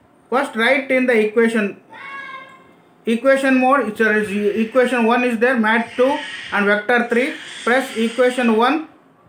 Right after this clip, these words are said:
and two unknowns plus two. Okay, after that,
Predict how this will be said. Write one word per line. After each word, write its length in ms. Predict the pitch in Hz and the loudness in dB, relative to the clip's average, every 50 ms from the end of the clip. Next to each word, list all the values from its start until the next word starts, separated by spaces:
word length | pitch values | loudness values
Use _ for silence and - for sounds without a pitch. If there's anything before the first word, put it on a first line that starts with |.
| _ _ - | _ _ -2
and 240 | 196 214 220 214 - | 0 0 0 0 -2
two 160 | 277 294 302 285 | -2 0 2 4
unknowns 440 | 269 262 254 262 262 277 320 330 - - - | 4 4 4 4 4 2 0 0 -4 -10 -6
plus 300 | - 226 233 233 - - | -4 -2 -2 -4 -4 -4
two. 320 | - 269 277 311 330 - - - - - - - - _ _ _ _ _ _ - - | -4 -2 -2 -2 -6 -8 -14 -20 -20 -20 -20 -20 -20 _ _ _ _ _ _ -18 -12
Okay, 160 | 214 - 262 | -4 -4 -4
after 500 | 247 254 175 190 202 - - 262 254 247 | -4 -2 -2 -2 -2 0 0 0 0 2
that, 340 | 240 277 311 320 - - - | 2 0 0 -2 -4 -8 -16